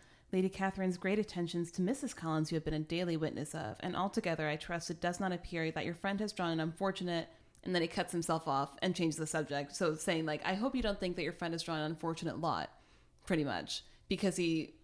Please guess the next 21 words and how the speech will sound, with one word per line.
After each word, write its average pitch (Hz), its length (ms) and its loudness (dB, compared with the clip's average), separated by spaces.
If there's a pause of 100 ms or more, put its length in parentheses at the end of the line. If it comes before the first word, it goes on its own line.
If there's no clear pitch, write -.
(240)
doesn't 175 360 4
want 170 240 0
to 185 100 0
<laughs> 175 60 0
acknowledge 214 580 8
that 190 200 6
Elizabeth 185 420 4
might 175 260 2
be 185 180 4
happy 196 360 0
that 233 160 0
she 254 140 4
has 254 140 6
not 262 160 2
married 262 300 2
him, 277 180 4
because 226 280 0
he's 202 160 -2
trying 196 240 -2
to 190 80 -2
spin 180 500 0